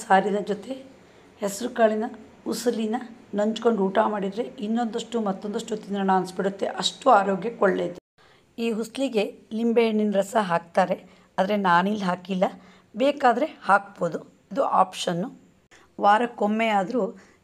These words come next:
ಈ ಥರ ಕಾಳುಗಳನ್ನು ಬೇಯಿಸಿ ಉಸ್ಲಿ ಮಾಡಿಕೊಂಡು ತಿಂದರೆ ಆರೋಗ್ಯಕ್ಕೆ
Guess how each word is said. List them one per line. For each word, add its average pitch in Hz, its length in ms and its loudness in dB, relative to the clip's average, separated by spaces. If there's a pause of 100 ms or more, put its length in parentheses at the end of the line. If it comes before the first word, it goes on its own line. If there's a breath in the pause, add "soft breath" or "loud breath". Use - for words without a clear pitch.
(140)
ಈ - 20 -2 (100)
ಥರ 214 100 -2 (220)
ಕಾಳುಗಳನ್ನು 202 720 -2 (120)
ಬೇಯಿಸಿ 190 300 -2 (420)
ಉಸ್ಲಿ 220 260 -6 (100)
ಮಾಡಿಕೊಂಡು 180 380 -4 (240)
ತಿಂದರೆ 190 260 0 (140)
ಆರೋಗ್ಯಕ್ಕೆ 180 500 -2